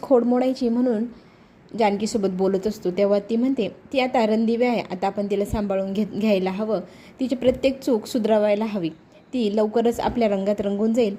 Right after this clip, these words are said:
आणि रणदिव्यांसारखी प्रेमळ बनेल." ऋषिकेश म्हणतो, "मला तुझा हा स्वभाव खूप आवडतो." मग ठरल्याप्रमाणे दर रविवारी आपला फॅमिली गेम असतो, तसं सगळेजण खेळायला येतात. सुमित्रासमोर,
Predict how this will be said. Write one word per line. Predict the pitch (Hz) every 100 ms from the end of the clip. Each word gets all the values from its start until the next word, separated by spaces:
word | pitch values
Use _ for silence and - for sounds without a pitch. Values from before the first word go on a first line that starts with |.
| - - -
आणि | 262 247 226 - - -
रणदिव्यांसारखी | 240 240 254 254 247 277 233
प्रेमळ | 220 214 220 220
बनेल." | 214 247 180 180 208
ऋषिकेश | 226 226 233 254
म्हणतो, | 254 240
"मला | 208 196
तुझा | 226 220
हा | 214 254
स्वभाव | 254 262 202 202
खूप | - 214
आवडतो." | 185 185 180 170 170 - - 254
मग | 262
ठरल्याप्रमाणे | 285 254 262 262 277 277 226
दर | 226 247 240
रविवारी | 233 233 254 262 214 - - - -
आपला | 220 247 220
फॅमिली | - 226 214 208
गेम | 208 208 226
असतो, | 240 - 185 - - -
तसं | 240 247
सगळेजण | 254 240 254 214 226
खेळायला | 247 208 190 196
येतात. | 196 180 160 - - - - -
सुमित्रासमोर, | 214 196 185 196 269 262